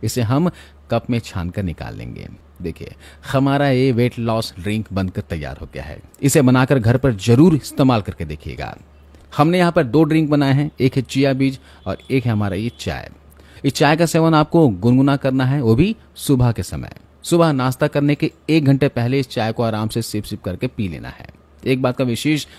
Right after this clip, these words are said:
ध्यान रखना है कि आपको इसे लेने के एक घंटे तक कुछ भी खाना पीना नहीं है, है ना? नहीं तो ये काम नहीं करेगा। आप एक घंटे के बाद अपना ब्रेकफास्ट ले सकते हैं। और ब्रेकफास्ट भी लेना है तो आपको हाई फाइबर, हाई प्रोटीन वाला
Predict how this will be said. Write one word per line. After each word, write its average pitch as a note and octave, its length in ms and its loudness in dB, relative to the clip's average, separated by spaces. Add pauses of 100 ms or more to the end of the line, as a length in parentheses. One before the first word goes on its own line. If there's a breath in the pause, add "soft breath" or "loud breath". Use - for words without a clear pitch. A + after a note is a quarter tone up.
(160 loud breath)
ध्यान A#2+ 300 2
रखना C3+ 240 0
है C#3+ 100 0
कि D3 120 -4
आपको B2 260 -2
इसे B2+ 160 -4
लेने C3 300 2
के D#3+ 200 -2 (160)
एक D3 160 -2
घंटे B2+ 260 0
तक D3+ 180 -2 (340 loud breath)
कुछ D3 240 0
भी C#3+ 300 4
खाना C#3+ 360 -2
पीना C#3 260 0
नहीं C#3 260 4
है, F2 300 -2
है B2 80 -2
ना? D#3+ 120 2
नहीं B2 200 0
तो C#3+ 80 -2
ये C#3 120 -2
काम B2 240 -6
नहीं A#2+ 200 0
करेगा। F2 360 -6 (460 loud breath)
आप A#2+ 240 0
एक C#3+ 140 0
घंटे B2+ 240 0
के B2+ 80 -2
बाद C#3 320 0 (220 soft breath)
अपना - 180 -6
ब्रेकफास्ट A#2 500 -4 (120)
ले G2 140 -4
सकते - 300 -14
हैं। C#2+ 160 -14 (240 soft breath)
और G#2 120 -2
ब्रेकफास्ट C#3 440 0
भी D3+ 80 0
लेना C3+ 240 0
है C#3+ 120 0
तो C3+ 120 -4
आपको D3 380 -4 (220 loud breath)
हाई A#2 280 0
फाइबर, C3+ 480 0
हाई C3+ 500 -4
प्रोटीन C3+ 340 -2
वाला B2+ 400 -2